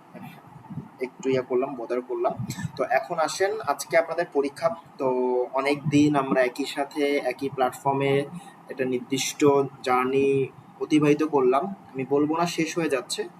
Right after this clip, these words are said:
আমি বলবো যে একটা নতুন অধ্যায় শুরু হচ্ছে। যে একটা অধ্যায় বা একটা চ্যাপ্টার শেষ করতেছি আমরা, but আমাদের গ্রুপ, আমাদের পেজ, সবকিছুই কিন্তু আগের মতো আমাদের এখানে এক্সিস্ট করবে।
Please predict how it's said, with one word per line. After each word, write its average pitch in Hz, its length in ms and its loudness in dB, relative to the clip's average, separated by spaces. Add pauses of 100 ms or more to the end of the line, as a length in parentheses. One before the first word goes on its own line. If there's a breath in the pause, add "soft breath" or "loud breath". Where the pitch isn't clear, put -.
(420 loud breath)
আমি 135 160 0
বলবো 143 360 6
যে 160 80 2
একটা 156 260 2 (140)
নতুন 143 320 2
অধ্যায় 139 300 2
শুরু 131 260 4
হচ্ছে। - 360 -6 (920 loud breath)
যে 127 560 4
একটা 165 760 4
অধ্যায় 156 540 6
বা 151 120 2
একটা 143 160 -2
চ্যাপ্টার 143 420 2
শেষ 170 300 -2
করতেছি 175 440 2
আমরা, 156 400 2
but 135 160 4 (100)
আমাদের 139 380 2
গ্রুপ, 135 400 0 (220)
আমাদের 127 360 -2 (120)
পেজ, 135 480 4 (200)
সবকিছুই 175 480 0
কিন্তু 202 200 2
আগের 143 260 4
মতো 139 220 2
আমাদের 131 260 2
এখানে 127 260 -4
এক্সিস্ট - 320 -6
করবে। 117 300 -6